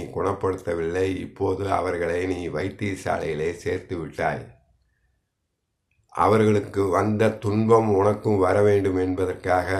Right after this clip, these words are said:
உனக்கும் நான் காச நோயை கொடுத்து உள்ளேன். இந்த அகத்திக்கீரையை தினம் ஒன்றாக சாப்பிட்டு வந்தால் உனது காச நோய் முற்றிலும் சீக்கிரத்திலே குணமாகிவிடும்" என்று ஆசி கூறிய போது,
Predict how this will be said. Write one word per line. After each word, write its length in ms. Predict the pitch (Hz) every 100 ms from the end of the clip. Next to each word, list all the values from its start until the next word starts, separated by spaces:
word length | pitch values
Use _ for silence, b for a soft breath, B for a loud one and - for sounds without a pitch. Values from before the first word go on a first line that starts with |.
| 92
உனக்கும் 480 | 80 98 101 104 98
நான் 220 | 92 90 -
காச 300 | 87 95 -
நோயை 360 | 95 90 92 90 82
கொடுத்து 360 | 87 85 - 95
உள்ளேன். 440 | 87 90 95 98
இந்த 340 | - 90 92 101 90 - - - -
அகத்திக்கீரையை 920 | - 90 113 117 107 - 98 95 101 107
தினம் 360 | - 92 98 104
ஒன்றாக 540 | 95 95 92 90 92 95
சாப்பிட்டு 540 | - 90 - 98 92
வந்தால் 520 | 92 82 82 87 78 71 - b b b b b b b b
உனது 280 | 80 92 87 -
காச 420 | 90 - 110 104
நோய் 340 | 95 95 98 95 - _ b b b b
முற்றிலும் 720 | 90 92 - 117 117 110 110
சீக்கிரத்திலே 840 | - - 107 107 107 98 - 98 98
குணமாகிவிடும்" 960 | 92 92 95 98 95 92 87 87 90
என்று 320 | 87 85 90 92 78 69 - _ _ _ -
ஆசி 420 | 76 87 113 117 110
கூறிய 380 | 98 95 98 95
போது, 280 | 95 92 92